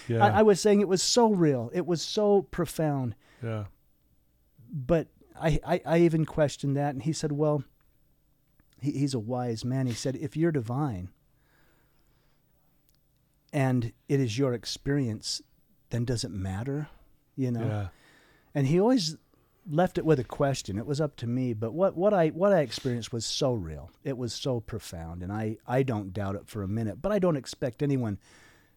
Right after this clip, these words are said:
Speaker 2: to believe it. I mean, I have no agenda in sharing it. It's just that this
Speaker 1: Yeah.
Speaker 2: is what <laughs> happened. And
Speaker 1: Yeah, it's your experience.
Speaker 2: Yeah, but
Speaker 1: Yeah.
Speaker 2: th-, there was times that I would think, "Wow, you know, could that really be real?"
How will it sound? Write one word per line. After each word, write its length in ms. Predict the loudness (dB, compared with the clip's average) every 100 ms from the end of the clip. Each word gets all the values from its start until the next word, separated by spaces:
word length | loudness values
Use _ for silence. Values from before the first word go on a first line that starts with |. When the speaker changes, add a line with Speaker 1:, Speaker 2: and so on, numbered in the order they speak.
| _
Speaker 2:
to 100 | -2
believe 380 | 0 -2 -6 -8
it. 120 | -10 -4
I 60 | 0
mean, 160 | 2
I 60 | 2
have 200 | 2 2
no 140 | 0
agenda 500 | -2 -6 -4 -2 -2
in 160 | -2 -2
sharing 440 | -2 -2 0 0
it. 40 | 0
It's 100 | -2
just 180 | -4 -4
that 140 | -4
this 220 | -2 0
Speaker 1:
Yeah. 40 | 0
Speaker 2:
is 140 | -2
what 260 | -8 -8 -8
<laughs> 120 | -6
happened. 440 | -8 -2 -2 -2
And 220 | -4 -4
Speaker 1:
Yeah, 140 | -4 -4
it's 180 | -4 0
your 120 | 0
experience. 600 | -2 -4 -2 -2 -6 -8
Speaker 2:
Yeah, 300 | 0 4 6
but 80 | 4
Speaker 1:
Yeah. 40 | 2
Speaker 2:
th-, 180 | 0
there 140 | 4 4
was 200 | 4 0
times 520 | -4 -2 2 2 2
that 80 | 2
I 100 | 4
would 160 | 2
think, 240 | 0 -2 -4
"Wow, 560 | -10 -8 -4 -2 0 -2
you 160 | -2 -2
know, 240 | -2 -4 -8 -20 _ _ _ _ _ -8
could 180 | -2 0
that 180 | 0 0
really 220 | 0 0
be 160 | 0
real?" 360 | 0 -2 -4 -8